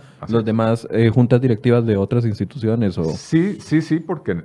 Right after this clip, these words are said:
Speaker 1: eh, no
Speaker 2: que
Speaker 1: tiene
Speaker 2: reciben dietas, perdón.
Speaker 1: que reciben dietas.
Speaker 2: Ujú.
Speaker 1: Eh, no tiene sentido, nuevamente, por, por el costo de recaudar, no tiene sentido poner a Hacienda a pagarles,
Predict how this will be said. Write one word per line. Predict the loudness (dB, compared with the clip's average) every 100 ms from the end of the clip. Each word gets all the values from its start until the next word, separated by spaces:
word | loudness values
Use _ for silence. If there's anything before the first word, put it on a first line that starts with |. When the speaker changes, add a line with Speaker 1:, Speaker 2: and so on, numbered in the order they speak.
| -6
Speaker 1:
eh, | -6 -4
no | -4 -2
Speaker 2:
que |
Speaker 1:
tiene | 0 2
Speaker 2:
reciben | 2 2 2
dietas, | 0 -4 -10
perdón. | -8 -8 -10 -8
Speaker 1:
que | -6
reciben | -4 -2 -2
dietas. | 0 0 -2 -4
Speaker 2:
Ujú. | -2 -2
Speaker 1:
Eh, | -2 -4
no | -6 -6 -4
tiene | -4 -2 -4
sentido, | -6 -6 -2 -2 -2
nuevamente, | -4 -2 -2 -4 -6 -8
por, | -8 -8 -6
por | -6
el | -6 -6
costo | 0 0 0 -6 -6 -4
de |
recaudar, | -4 -4 -4 -2 -2 -2 -10 -20 _
no | -6 -4 -4
tiene | -4 -4
sentido | -6 -6 -2 -2 -2
poner | -6 -6 0
a | 0
Hacienda | 0 -2 -2 -4 -8 -14 _
a | -8 -4
pagarles, | 0 6 6 6 -2 -8 -14